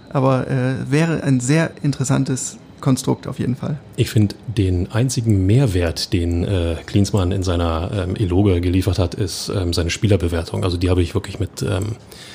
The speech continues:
Speaker 2: mit Genuss gelesen, ähm, ohne Anspruch auf Richtigkeit oder Vollständigkeit, aber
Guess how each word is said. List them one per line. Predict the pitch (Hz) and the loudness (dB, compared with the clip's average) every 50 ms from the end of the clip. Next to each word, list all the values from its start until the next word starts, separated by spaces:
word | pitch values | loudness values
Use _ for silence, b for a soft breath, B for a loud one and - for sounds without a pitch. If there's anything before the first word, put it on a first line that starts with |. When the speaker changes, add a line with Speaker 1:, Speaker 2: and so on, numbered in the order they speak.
| B B B | B B B
Speaker 2:
mit | - - - - | -6 -4 -2 -2
Genuss | 85 82 95 107 110 - - | 0 4 4 4 4 4 2
gelesen, | - 98 87 98 101 101 - 107 98 95 98 - | 2 4 4 6 4 4 4 4 4 4 4 4
ähm, | 107 95 90 90 92 | 2 2 2 2 0
ohne | - - - 95 101 98 92 90 90 95 - - | -2 -2 2 4 4 6 6 6 4 2 2 0
Anspruch | 98 95 92 - - - 90 - - | 0 0 -2 -2 0 0 0 2 2
auf | - 101 90 85 - - | 0 0 0 0 -2 -2
Richtigkeit | 110 90 95 95 - - 95 85 - - 95 87 90 | 0 2 2 2 2 0 -2 -2 0 0 2 2 2
oder | 101 90 85 | 2 0 0
Vollständigkeit, | - - 104 98 95 - - 90 90 82 - - 92 87 87 - | 0 0 0 0 0 0 -2 -2 -2 -2 -2 -2 -2 0 0 -2
aber | 101 95 90 90 | -2 -2 -2 -4